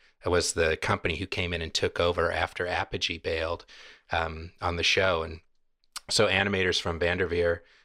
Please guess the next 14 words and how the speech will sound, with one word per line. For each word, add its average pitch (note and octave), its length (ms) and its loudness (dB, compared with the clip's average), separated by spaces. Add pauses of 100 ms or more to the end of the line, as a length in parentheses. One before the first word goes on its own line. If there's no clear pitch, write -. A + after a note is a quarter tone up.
(120)
uh, E2 320 0
rendered F#2 380 0
faceted F#2 540 -2
shield G#2 320 0
formations, F#2 580 0
it - 100 -6
says, E2 260 0
using F2 280 0
line F2+ 400 2
drawings G2 520 0
and E2+ 100 -8
basic - 340 0
rotoscoping G#2+ 580 0
techniques. - 580 -4